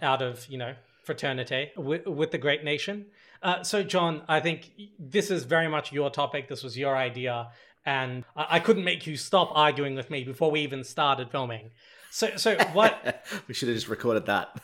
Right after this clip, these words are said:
Speaker 1: Yeah. Opening, opening, opening salvo. What is your number one argument for why the French vision of what Macron is laying out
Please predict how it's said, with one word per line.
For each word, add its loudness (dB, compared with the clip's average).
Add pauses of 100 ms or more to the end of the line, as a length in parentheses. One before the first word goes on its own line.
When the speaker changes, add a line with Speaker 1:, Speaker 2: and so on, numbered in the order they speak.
(120)
Speaker 1:
Yeah. 4 (640)
Opening, 4
opening, 2 (100)
opening 0
salvo. -4 (220)
What 0
is -6
your 0
number 0
one -2
argument -6
for -10
why 0
the -10
French -8 (240)
vision 0
of -4
what -6
Macron -6
is -8
laying -6
out -10